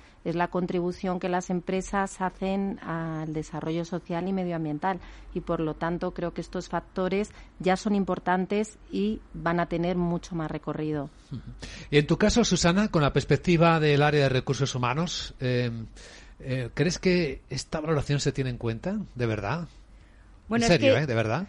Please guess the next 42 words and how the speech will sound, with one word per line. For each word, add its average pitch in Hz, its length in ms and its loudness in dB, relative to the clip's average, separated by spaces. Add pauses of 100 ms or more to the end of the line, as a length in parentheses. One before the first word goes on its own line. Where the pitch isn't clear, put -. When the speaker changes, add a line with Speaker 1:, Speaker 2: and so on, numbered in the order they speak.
(280)
Speaker 3:
eh, 185 160 -8
bueno, 233 200 2
es 226 140 -4
que 302 100 0
yo 277 140 2
creo 262 180 4
que 247 240 4
una 247 240 4
cosa 247 300 -4
son, 226 580 0
eh, 202 160 0
como 185 240 0
comentaba 185 400 2
Virginia, 196 640 0
los 175 140 0
requerimientos, 180 880 2
las 180 220 -2
obligaciones, 175 1040 2
toda 180 280 -2
esta 185 240 -4
demanda, 175 800 0
eh, 151 320 -10
que, 147 200 -8
que 151 160 -8
viene, 175 520 0
eh, 147 380 -14 (160)
para 151 180 -4
quedarse, 190 480 0
¿no? 190 200 -6 (460)
Y 202 100 0
otra 226 200 2
cosa 233 240 -6
yo 214 160 0
creo 214 220 -2
que 214 120 -2
es, 214 160 -6
eh, 185 360 -2
mucho 202 340 0
más 196 400 0
de 185 160 -2
sentido 190 380 2
común, 185 280 -2